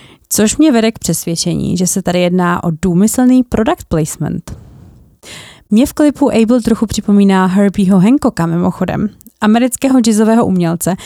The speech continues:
který nosil podobné brýle. A zároveň mi klip silně připomíná film Fear and Loathing in Las Vegas, Strach a hnus v Las Vegas. Jak má ty brýle a to cigáro v koutku pořád, tak mi připomíná postavu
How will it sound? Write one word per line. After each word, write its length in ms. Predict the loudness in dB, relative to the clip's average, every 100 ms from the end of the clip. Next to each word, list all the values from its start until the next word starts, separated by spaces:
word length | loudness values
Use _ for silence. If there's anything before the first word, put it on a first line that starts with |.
| -20 -6
který 200 | 0 4
nosil 280 | 4 2 0
podobné 400 | 0 0 2 0
brýle. 380 | 0 -2 -2 -6 -4
A 80 | 0
zároveň 440 | 2 4 4 4
mi 100 | 2
klip 220 | 0 -2
silně 540 | -2 2 4 4 2 0
připomíná 640 | -4 -2 0 0 0 -2
film 280 | -2 -2 -2 -10 -20 -20 -12
Fear 420 | -2 2 2 2
and 180 | 0 0
Loathing 500 | 2 2 0 -2 -2
in 140 | -2
Las 240 | -2 -4 -6
Vegas, 560 | -6 -4 -6 -6 -12 -12
Strach 360 | -12 -2 -2 0
a 60 |
hnus 280 | 2 4 2
v 40 | 2
Las 180 | -2
Vegas. 380 | -2 -4 -6 -8 -12 -20 -16 -6
Jak 140 | 0
má 120 | 0
ty 100 | 0
brýle 360 | -2 0 0 0
a 100 | -2
to 100 | -4
cigáro 460 | 0 0 2 2 0
v 80 |
koutku 360 | 2 0 0 -6
pořád, 460 | -2 0 2 0 -2
tak 120 | 0
mi 120 | 0
připomíná 540 | 0 -2 0 2 2
postavu 380 | 0 -2 0 0